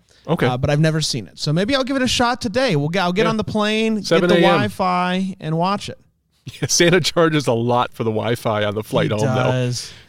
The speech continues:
Speaker 2: He,
Speaker 1: Yeah.
Speaker 2: listen, it's a racket up here. I, I don't wanna, like,
Speaker 1: <laughs> Yeah.
Speaker 2: I don't wanna make anybody upset or make
Speaker 1: Hey,
Speaker 2: people
Speaker 1: let's not
Speaker 2: mad
Speaker 1: forget,
Speaker 2: about
Speaker 1: it's a business, Bran.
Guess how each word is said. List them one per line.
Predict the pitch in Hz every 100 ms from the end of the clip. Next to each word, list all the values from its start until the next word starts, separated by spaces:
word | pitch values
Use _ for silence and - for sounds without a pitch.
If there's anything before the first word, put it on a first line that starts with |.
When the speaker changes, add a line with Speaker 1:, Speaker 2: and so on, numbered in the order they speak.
| -
Speaker 2:
He, | 147
Speaker 1:
Yeah. | 117 180
Speaker 2:
listen, | 202 220 127 - _ _ _
it's | 208 -
a | 269 -
racket | - - - -
up | 123
here. | - 117 110
I, | 143 151 -
I | -
don't | 208 269
wanna, | 233 240 233
like, | 202 180 -
Speaker 1:
<laughs> | -
Yeah. | - 151 - -
Speaker 2:
I |
don't | 254
wanna | 269 247
make | 214 196
anybody | 196 185 165
upset | 123 - - 139 143 120
or | 127
make | 143
Speaker 1:
Hey, | 135 123
Speaker 2:
people | 120
Speaker 1:
let's | 117
not | 113 156
Speaker 2:
mad | 135
Speaker 1:
forget, | 156 151 127
Speaker 2:
about |
Speaker 1:
it's | 127 -
a |
business, | 110 143 156 104 -
Bran. | 98 110